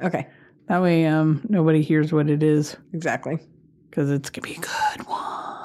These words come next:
Speaker 1: I love having game
Speaker 2: Anyhow.
Speaker 1: night. We haven't had game night at my house in a while, and it's time.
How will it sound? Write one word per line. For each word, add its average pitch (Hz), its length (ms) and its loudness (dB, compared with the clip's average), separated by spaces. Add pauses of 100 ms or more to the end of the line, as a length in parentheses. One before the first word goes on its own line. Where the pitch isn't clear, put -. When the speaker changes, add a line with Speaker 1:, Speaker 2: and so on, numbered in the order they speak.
(880)
Speaker 1:
I - 20 -16
love 185 100 6
having 240 180 8
game 165 100 4
Speaker 2:
Anyhow. 139 260 4
Speaker 1:
night. 151 160 2
We 202 80 2
haven't 220 160 0
had 170 160 0
game 165 160 0
night 151 160 0
at 139 100 -4
my 156 100 -2
house 147 220 -2
in 143 60 -4
a 135 60 -2
while, 131 260 -4
and 139 100 -4
it's - 200 -6
time. 147 220 -2